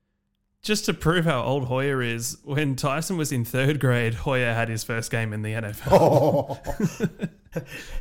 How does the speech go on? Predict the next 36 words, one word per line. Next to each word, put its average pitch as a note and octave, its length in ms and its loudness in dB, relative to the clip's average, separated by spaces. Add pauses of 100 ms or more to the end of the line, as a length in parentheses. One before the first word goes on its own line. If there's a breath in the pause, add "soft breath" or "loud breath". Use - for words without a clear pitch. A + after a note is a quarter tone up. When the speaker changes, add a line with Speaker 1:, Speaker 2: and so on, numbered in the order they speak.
(260 loud breath)
Speaker 2:
Oh. C4+ 80 -8 (500 loud breath)
That A3 140 -2
is D4 200 0
crazy, B2+ 540 -4
isn't A2+ 240 -10
it? G2+ 180 -18
It's C#3 280 -8
just D3+ 160 -4
Speaker 1:
It F3+ 80 4
Speaker 2:
like G3+ 100 6
Speaker 1:
is F#3 80 2
a F#3 140 2
wild D#3+ 440 0
sport A#2+ 400 -2
that B2 140 -4
this C#3 180 2
can - 160 0
Speaker 2:
Yeah, C3 160 4
Speaker 1:
exist. - 180 -6
Speaker 2:
because C#3+ 420 4 (260 loud breath)
what A#3+ 160 8
a A#3+ 120 12
job. A#2+ 420 -2 (100)
Like, C#3 200 2
he's F#3+ 280 6
just E3 220 0
been B2 260 2
back A#2+ 280 -2
up A#2 200 -6
for, B2 200 -4
what, A2 320 -8 (640)
thirteen C3+ 440 2
years. A2 360 -10 (160)
Speaker 1:
<laughs> - 120 -20
Yeah. F3 400 6
Speaker 2:
Just, - 300 2